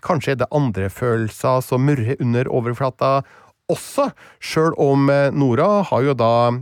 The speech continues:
i mellomtida gifta seg med en, eh, kjekk, eh, mann som, eh, spilles av John Magaro,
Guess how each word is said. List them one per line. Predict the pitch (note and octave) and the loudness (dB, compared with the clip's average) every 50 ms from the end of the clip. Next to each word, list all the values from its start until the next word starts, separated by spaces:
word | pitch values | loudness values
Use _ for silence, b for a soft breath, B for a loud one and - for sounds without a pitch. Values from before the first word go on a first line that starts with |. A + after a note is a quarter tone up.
| - - | -4 -2
i | C#3 | 0
mellomtida | C3 C3+ B2+ G#2+ G#2 G#2+ - B2+ A#2 A#2 B2 A#2 - | 0 2 0 0 -2 -4 -4 -2 0 0 0 0 0
gifta | C#3+ C#3 - - - - F#2 G2 | -2 -4 -4 -6 -6 -6 -6 -6
seg | - - A3+ D4 D4 C4 | -2 -4 -2 -2 -4 -6
med | A3+ - - D3+ D3+ D#3 D#3 D3+ - | -4 -2 0 2 2 2 0 0 0
en, | C#3+ C#3 C#3 C#3 C#3+ C#3+ | 0 0 0 0 0 0
eh, | C#3+ C#3 C#3+ C#3+ C#3+ C#3 | 0 0 0 0 -2 -4
kjekk, | - - C#3+ C#3 - _ _ - | -6 -6 -6 -6 -8 _ _ -4
eh, | C#3 C#3 C#3 C#3 C#3 C#3 C#3 C#3+ - | -2 0 0 0 0 0 -2 -4 -4
mann | - D3+ F3+ C4+ E4+ D#4 - B B B B B | -2 0 0 0 0 -2 -6 B B B B B
som, | _ - - C#3+ C#3 C#3 C#3+ C#3+ C#3+ | _ -4 0 2 2 4 2 2 4
eh, | C#3 C#3 C#3 C#3 C#3 C#3 C3 C3 | 4 4 4 4 2 2 0 -2
spilles | - - D3 B2 A2+ G#2+ C3 | -4 -4 -2 -2 -2 0 0
av | B2+ A#2+ | 0 0
John | A#2+ A#2 A#2 | 0 0 0
Magaro, | A#2+ B2 A2+ A#2 A#2 A#2 C#3+ G3+ C4+ | 0 0 0 0 0 2 2 0 -2